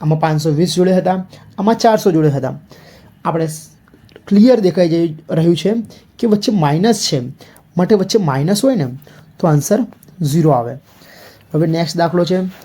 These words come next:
જે આપ, તમને તમારી સ્ક્રીન પર દેખાઈ રહ્યો હશે. તમે જવાબ કહી જ શકશો કે આનો આન્સર હશે ઝીરો.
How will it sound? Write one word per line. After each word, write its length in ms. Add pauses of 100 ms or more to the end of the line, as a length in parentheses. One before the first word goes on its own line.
જે 120
આપ, 120 (180)
તમને 200
તમારી 240
સ્ક્રીન 280
પર 120
દેખાઈ 300
રહ્યો 200
હશે. 220 (760)
તમે 180
જવાબ 220 (800)
કહી 180
જ 40
શકશો 480 (420)
કે 60
આનો 160
આન્સર 340
હશે 220 (1400)
ઝીરો. 280